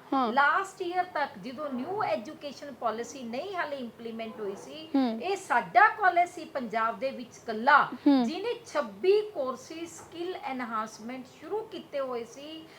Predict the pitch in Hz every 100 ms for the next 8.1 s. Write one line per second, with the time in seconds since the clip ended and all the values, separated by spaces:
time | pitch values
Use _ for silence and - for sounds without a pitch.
0 | - - 339 403 440 - 311 339 370 359
1 | 330 - 262 262 320 311 294 254 220 403
2 | - - - 294 302 330 339 175 - 247
3 | 277 220 302 - - 440 466 - 415 381
4 | - 339 294 247 294 277 - 269 330 381
5 | - 254 254 - 320 208 - - - -
6 | - 381 440 480 339 320 269 262 262 262
7 | - 233 226 262 254 196 233 - 302 330